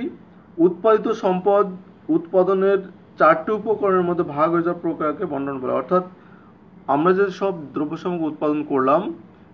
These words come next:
এই দ্রব্য সামগ্রীগুলো উ-, উৎপাদন করার পরে এদের যে প্রাপ্য, কাদের প্রাপ্য? ভূমি শ্রম মূলধন সংগঠনের প্রাপ্য। এই ভূমি শ্রম মূলধনের মধ্যে তাদের যে প্রাপ্য, সেটা ভাগ হয়ে যাওয়ার প্রক্রিয়াকে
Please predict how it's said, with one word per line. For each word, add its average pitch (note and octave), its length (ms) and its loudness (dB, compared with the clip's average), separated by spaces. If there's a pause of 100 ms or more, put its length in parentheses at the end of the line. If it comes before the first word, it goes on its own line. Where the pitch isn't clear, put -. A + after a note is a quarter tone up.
(260)
এই E3+ 240 6
দ্রব্য D#3+ 440 0
সামগ্রীগুলো F#3 680 0 (1040)
উ-, D4+ 160 -6 (240)
উৎপাদন G3+ 520 2
করার F#3+ 240 6
পরে C3+ 300 0 (160)
এদের F3 320 2
যে G3 120 2 (180)
প্রাপ্য, E3 360 4 (160)
কাদের D#3 320 0
প্রাপ্য? G3+ 320 0 (320)
ভূমি F3 300 -2
শ্রম F#3 260 0
মূলধন E3 460 0
সংগঠনের D3 580 -4
প্রাপ্য। C3 320 -4 (640)
এই D3+ 200 2 (200)
ভূমি F3 340 -2
শ্রম G3 240 -4
মূলধনের E3+ 480 -2 (280)
মধ্যে C#3+ 440 -4 (360)
তাদের C#3 240 -2
যে D#3+ 80 -6
প্রাপ্য, C#3 320 -4 (100)
সেটা D#3 200 -6
ভাগ B2 300 -4
হয়ে D#3+ 140 -2
যাওয়ার D#3+ 160 -6
প্রক্রিয়াকে C#3 560 -4